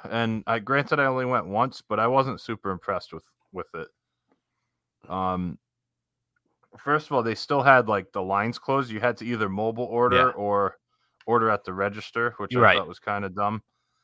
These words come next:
Speaker 1: So you
Speaker 2: 'Cause
Speaker 1: couldn't even
Speaker 2: I,
Speaker 1: go
Speaker 2: can I,
Speaker 1: up
Speaker 2: can
Speaker 1: and,
Speaker 2: I,
Speaker 1: like, see what
Speaker 2: can I
Speaker 1: they
Speaker 2: just
Speaker 1: had.
Speaker 2: go up and, like, look, please? Like
Speaker 1: Yeah, they had it all, like, walled off. Um, the options weren't,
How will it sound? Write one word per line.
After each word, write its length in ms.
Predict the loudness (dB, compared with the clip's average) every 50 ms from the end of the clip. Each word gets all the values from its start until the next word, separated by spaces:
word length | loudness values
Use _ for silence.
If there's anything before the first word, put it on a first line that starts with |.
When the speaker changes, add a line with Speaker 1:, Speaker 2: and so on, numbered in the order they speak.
| _ _ _
Speaker 1:
So 120 | _ -12 -8
you 60 | 4
Speaker 2:
'Cause 180 | 8 8 10 10
Speaker 1:
couldn't 40 |
even 120 | 8 8 8
Speaker 2:
I, 0 |
Speaker 1:
go 120 | 6 2 2
Speaker 2:
can 140 | 4 4
I, 40 | 4
Speaker 1:
up 60 | 4
Speaker 2:
can 100 | 6 6
Speaker 1:
and, 20 | 6
Speaker 2:
I, 80 | 6
Speaker 1:
like, 180 | 6 4 0 -6
see 240 | -12 -10 -8 -6 -4
what 100 | -2 2
Speaker 2:
can 100 | 6 6
I 120 | 6 6
Speaker 1:
they 0 |
Speaker 2:
just 200 | 6 4 2 2
Speaker 1:
had. 100 | 2 2
Speaker 2:
go 140 | 2 6 10
up 200 | 10 10 10 10
and, 100 | 4 4
like, 200 | 4 2 2 -2
look, 500 | -8 -10 -2 0 0 0 0 -2 -14 -14 -14
please? 480 | -10 -6 -4 -2 -2 -2 -2 -4 -2 -2
Like 280 | -2 -2 -2 -6 -12 -20 _ _ _ _ _ _ _ -12
Speaker 1:
Yeah, 280 | -10 -8 -8 -8 -10 -12 -14 _ _ _ _
they 80 | -4 -2
had 120 | -2 0
it 60 | 0 0
all, 160 | 0 0 2
like, 180 | 0 -2 -2 -6 _
walled 360 | -12 -8 -4 -4 -4 -2 -4
off. 260 | -6 -6 -6 -6 -8 _ _ _ _ _ _ _ _ _ _ _ _ _ _ _ _ _ _ _ _ _ _ _ _
Um, 480 | -10 -8 -6 -6 -6 -6 -8 -10 -12 -14 _ _ _ _ _ _ -20 -12 _
the 100 | 2 6
options 540 | 10 10 10 10 8 2 0 0 0 0 0
weren't, 340 | 0 2 4 4 2 0